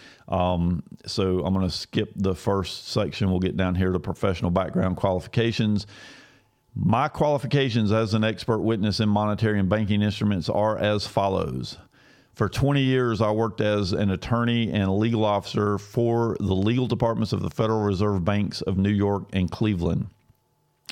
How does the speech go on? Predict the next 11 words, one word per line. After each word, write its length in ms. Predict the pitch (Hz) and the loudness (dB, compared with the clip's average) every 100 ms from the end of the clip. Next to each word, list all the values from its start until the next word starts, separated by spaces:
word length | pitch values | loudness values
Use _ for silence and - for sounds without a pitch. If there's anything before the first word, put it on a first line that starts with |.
| - | -2
Among 380 | 104 110 113 113 | 2 2 2 2
o-, 220 | 110 110 | 2 0
other 240 | 113 104 98 | 0 0 0
things, 460 | 127 123 123 110 | 0 0 2 0
I 120 | - | 0
was 180 | 98 95 | 0 0
assigned 360 | 87 - 107 104 | -2 0 0 0
responsibility 720 | 92 104 104 92 104 104 95 | 0 0 0 2 2 2 0
for 120 | 95 | -2
questions 500 | - 107 107 104 90 | 0 0 2 2 4
involving 600 | 95 90 98 101 98 92 | 4 4 2 4 2 0